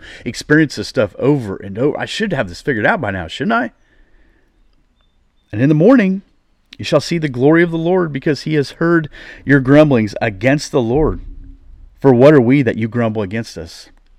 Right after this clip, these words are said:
Again, I'll go back to this. I think there's a lot of people who will never be in positions of leadership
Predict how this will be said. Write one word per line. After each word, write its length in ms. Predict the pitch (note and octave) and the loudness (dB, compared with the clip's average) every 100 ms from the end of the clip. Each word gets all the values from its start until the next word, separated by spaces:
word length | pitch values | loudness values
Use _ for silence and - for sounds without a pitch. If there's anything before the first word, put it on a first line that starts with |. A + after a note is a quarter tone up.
| _ _ _ _ _ _ _ _ _ _ _ - - | _ _ _ _ _ _ _ _ _ _ _ -14 -8
Again, 280 | A#2+ B2 C3 | -2 2 4
I'll 120 | G#2 | 2
go 80 | F#2 | 0
back 240 | G2 G#2+ | -2 -4
to 100 | G2 | -6
this. 180 | F2 - - - - - | -10 -12 -20 -20 -14 -4
I 60 | |
think 100 | C3 | -2
there's 140 | A#2 G2+ | -2 -4
a 40 | |
lot 280 | F#2 G2+ A2 | -2 0 0
of 80 | G2+ | -2
people 480 | G2+ G2+ F2 E2 - _ _ _ _ _ _ - | -6 -8 -8 -10 -14 _ _ _ _ _ _ -2
who 120 | B2 | 0
will 80 | A2 | 2
never 260 | G#2 G#2+ | 2 0
be 140 | G#2+ G#2+ | 0 -2
in 60 | |
positions 420 | G2+ G#2 G2 G2 | -4 -6 -6 -8
of 100 | F2+ | -12
leadership 480 | E2+ F#2+ F2+ - E2 | -10 -8 -8 -10 -10